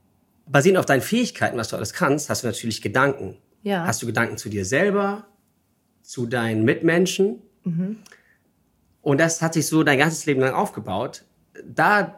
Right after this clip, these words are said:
Speaker 1: da drüber kommen dann, ne, weil da stehen Gedankenmuster, kommen die Glaubenssätze.
Speaker 2: Mhm.
Speaker 1: Glaubenssätze slash Werte.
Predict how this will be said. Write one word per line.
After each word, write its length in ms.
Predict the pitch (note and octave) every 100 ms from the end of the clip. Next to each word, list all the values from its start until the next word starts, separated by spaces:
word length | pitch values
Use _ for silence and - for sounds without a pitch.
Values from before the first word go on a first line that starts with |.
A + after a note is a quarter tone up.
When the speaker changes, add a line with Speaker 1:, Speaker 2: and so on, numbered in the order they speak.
| -
Speaker 1:
da 300 | - E3+ G#3
drüber 720 | D3+ A3+ F3+ A#2+ B2 - - - _ -
kommen 360 | - C#3+ D#3 D3
dann, 580 | C#3+ C#3 C#3+ C#3+ C#3+ C#3+ _ _ _ _ _ _ - _ _ _ _ _ _ -
ne, 280 | A#2 C3 D#3+
weil 240 | C#3 A#2+
da 100 | C3
stehen 240 | - C3
Gedankenmuster, 1000 | A#2 A2 E3+ G3 F#3 F#3+ - F#3 F#3 G3+ - _ _ _ _ _ -
kommen 180 | D#3 E3
die 100 | C#3+
Glaubenssätze. 760 | E3+ G3 E3 - G2 - - _ _ _ -
Speaker 2:
Mhm. 440 | F3 C#3+ D#3 F#3+ - _
Speaker 1:
Glaubenssätze 760 | - C#3 G#3+ G#3+ - B2+ - C3
slash 520 | - C#3+ D#3 D3 -
Werte. 520 | C3 E3 E3+ - F2+